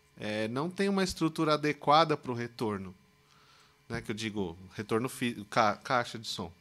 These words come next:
né? E, e pra você se ouvir bem, a caixa tem que ter uma qualidade mínima.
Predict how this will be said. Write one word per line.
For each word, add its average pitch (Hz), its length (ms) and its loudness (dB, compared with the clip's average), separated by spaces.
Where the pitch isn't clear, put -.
né? 107 240 -2
E, 120 200 -4
e 120 40 -4
pra 139 200 0
você 156 280 0
se 175 160 0
ouvir 156 220 0
bem, 147 280 0
a 170 40 0
caixa 165 300 0
tem 165 180 -4
que 160 60 -16
ter 175 80 -2
uma 170 140 -2
qualidade 147 680 -2
mínima. 110 540 -2